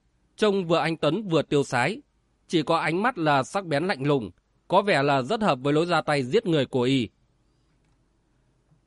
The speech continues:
Người đánh cá tay kiếm không dừng, hai thanh niên áo lam còn lại trên thuyền bị tấn công ráo riết,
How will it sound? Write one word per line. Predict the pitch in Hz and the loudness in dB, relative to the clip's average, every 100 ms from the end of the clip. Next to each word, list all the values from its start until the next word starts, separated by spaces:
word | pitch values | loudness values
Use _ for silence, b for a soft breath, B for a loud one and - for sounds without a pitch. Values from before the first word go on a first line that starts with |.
| _ _ - | _ _ 0
Người | 160 147 | 2 2
đánh | 151 | 2
cá | 165 147 165 | 2 2 2
tay | - 160 | 2 0
kiếm | 147 160 | 0 0
không | 190 151 | 2 2
dừng, | 139 135 90 _ _ _ | 2 0 -4 _ _ _
hai | - 180 | -2 -2
thanh | 185 180 | 0 0
niên | 165 165 | 0 2
áo | 143 | 0
lam | 180 160 | 0 0
còn | 143 131 | 2 0
lại | 131 | 0
trên | - 143 | -2 -2
thuyền | 139 135 120 131 | 2 0 0 0
bị | 147 | 0
tấn | - 147 | 0 -2
công | 165 160 123 | 0 0 2
ráo | 139 151 | 0 2
riết, | 202 | 0